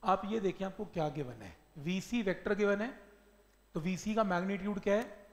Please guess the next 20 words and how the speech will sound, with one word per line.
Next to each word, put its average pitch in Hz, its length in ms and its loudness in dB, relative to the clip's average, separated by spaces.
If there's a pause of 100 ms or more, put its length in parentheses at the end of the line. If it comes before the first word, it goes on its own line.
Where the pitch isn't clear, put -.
फ़ोर्टी। - 340 -12 (1160)
वीबीसी, 185 760 0 (420)
वीबीसी 175 380 -6
का 190 120 -2
मतलब 185 420 -6
किसकी 208 260 -2
velocity 226 340 4
निकल 220 200 2
रही 220 180 0
है, 233 140 6 (240)
B 196 200 0
की। 175 160 -2 (120)
कौन 226 200 4
बता 226 240 4
रहा 214 100 4
है, - 460 -6
सी। 165 360 -4
अब 160 120 -4
सी 233 260 -2
खुद 285 340 -4